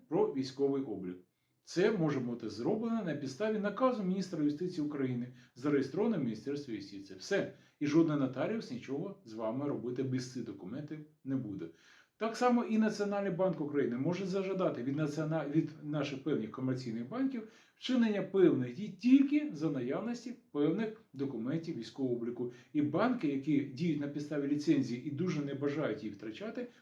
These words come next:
будуть це виконувати. Ось це я очікую найближчим часом. І повірте, це буде ще не край. Буде закручувати гайки і далі.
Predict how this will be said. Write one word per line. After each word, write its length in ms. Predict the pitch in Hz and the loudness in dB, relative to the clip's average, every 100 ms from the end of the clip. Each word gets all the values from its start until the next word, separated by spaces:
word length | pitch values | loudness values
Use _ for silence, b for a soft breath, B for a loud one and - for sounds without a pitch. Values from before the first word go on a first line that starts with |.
| - | -14
будуть 420 | 127 147 165 220 - _ | -2 2 2 0 -6 _
це 340 | - 123 - - | -10 -10 -10 -10
виконувати. 640 | 123 123 104 95 92 92 - b - | -12 -8 -10 -8 -12 -14 -18 b -2
Ось 280 | 147 147 | -2 -2
це 160 | - 208 | 0 0
я 160 | 208 151 | 2 0
очікую 500 | - 175 180 196 151 | -2 -8 -6 -4 -2
найближчим 480 | 123 123 135 123 | -2 -2 -4 -4
часом. 340 | 117 131 123 131 | -6 -6 -6 -8
І 100 | 165 | -6
повірте, 600 | 151 143 135 214 180 131 B B B | -2 0 0 0 -2 -4 B B B
це 220 | _ 160 165 | _ 0 2
буде 280 | 185 190 | 2 0
ще 240 | 202 170 165 | 0 2 2
не 180 | 147 156 | 2 -2
край. 420 | - 113 92 90 b b b | -2 -4 -4 -6 b b b
Буде 520 | 147 120 151 175 208 139 | -18 2 4 4 2 0
закручувати 640 | 127 117 120 117 110 110 | -4 -4 -6 -4 -6 -6
гайки 520 | 104 131 147 160 - | -6 -6 -4 -6 -8
і 60 | - | -12
далі. 280 | - - | -10 -8